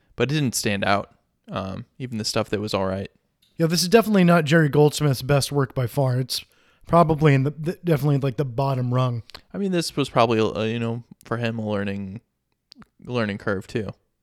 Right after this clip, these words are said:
Speaker 2: Yeah, it definitely would have been earlier in his career as well.
Speaker 1: Yeah.
Speaker 2: So, uh, what would you say your, uh, final score and recommendation would be on this, Ken?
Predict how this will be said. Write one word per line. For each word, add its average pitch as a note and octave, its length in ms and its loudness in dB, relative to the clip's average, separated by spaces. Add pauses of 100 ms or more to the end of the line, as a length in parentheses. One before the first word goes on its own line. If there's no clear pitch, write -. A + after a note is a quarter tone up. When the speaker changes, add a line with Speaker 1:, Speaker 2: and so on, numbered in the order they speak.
(100)
Speaker 2:
Yeah, D#3 180 2
it F3 100 -2
definitely G#3+ 260 4
would G3 120 4
have D#3+ 60 0
been D#3 140 4
earlier E3 340 4
in C3 60 2
his B2+ 160 0
career C3 340 0
as A2+ 100 -2
well. A#2+ 300 -2 (160)
Speaker 1:
Yeah. - 200 -10 (880)
Speaker 2:
So, F3+ 360 0
uh, E3 240 0
what G#3+ 180 0
would G3 100 -2
you F3+ 60 2
say A3 240 4
your, F#3 240 6
uh, D#3+ 140 8
final G3+ 400 4
score G#3 360 4
and E3+ 140 4
recommendation E3 720 2
would A#2 120 -4
be B2+ 120 -2
on A#2 140 -2
this, A#2 180 -2
Ken? C3 240 -4